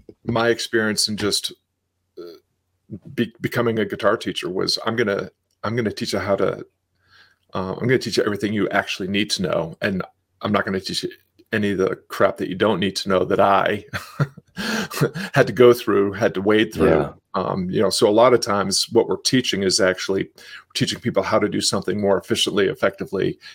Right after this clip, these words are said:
Speaker 1: and with maybe greater joy and success than what we did, because we spent all that time in the wilderness, you know, navigating,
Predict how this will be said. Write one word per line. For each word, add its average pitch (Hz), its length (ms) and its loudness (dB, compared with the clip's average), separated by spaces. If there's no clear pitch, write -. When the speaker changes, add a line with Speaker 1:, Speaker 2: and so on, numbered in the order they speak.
Speaker 1:
and 95 220 0
with - 220 -2
maybe 98 320 0
greater 92 280 2
joy 98 460 2
and 98 140 -4
success - 560 2
than 95 380 -2
what 98 200 0
we 123 160 6
did, 90 300 0
because 95 400 -2
we 101 140 0
spent - 680 -4
all 98 140 4
that 98 180 2
time 101 240 -2
in 95 80 -4
the 92 80 -2
wilderness, 98 640 0
you 98 160 -2
know, 95 80 -2
navigating, 95 800 -2